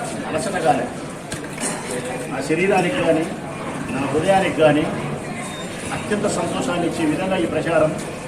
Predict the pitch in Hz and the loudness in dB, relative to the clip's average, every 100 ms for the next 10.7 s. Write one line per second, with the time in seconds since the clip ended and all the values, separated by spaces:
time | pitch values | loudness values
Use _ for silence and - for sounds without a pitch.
0 | - 135 151 156 135 110 - - - - | -4 -2 0 2 0 0 -6 -8 -8 -8
1 | - - - - - 135 127 123 123 147 | -6 -6 -8 -8 -4 -2 -2 0 2 2
2 | 151 139 113 - 110 - - - - - | 2 0 -4 -8 -10 -10 -10 -8 -8 -6
3 | 135 175 175 165 156 151 127 127 143 156 | -2 0 2 2 2 2 2 0 0 4
4 | 147 123 127 127 - - - - - - | 2 2 -2 -4 -8 -10 -12 -12 -10 -4
5 | 143 185 185 156 139 160 160 - 151 135 | -2 0 0 0 2 2 2 0 0 -2
6 | 127 - 127 127 - 120 - - - - | -2 -2 -2 -2 -2 -2 -4 -6 -8 -8
7 | - - - - - - - - - - | -8 -8 -8 -8 -8 -8 -8 -8 -10 -8
8 | - - 156 185 185 160 170 170 170 170 | -6 0 0 2 4 4 4 0 0 0
9 | 165 165 160 151 151 - - 214 220 214 | 2 2 4 4 2 0 -2 -2 2 2
10 | 180 165 151 - 151 135 131 | 2 2 0 2 2 2 0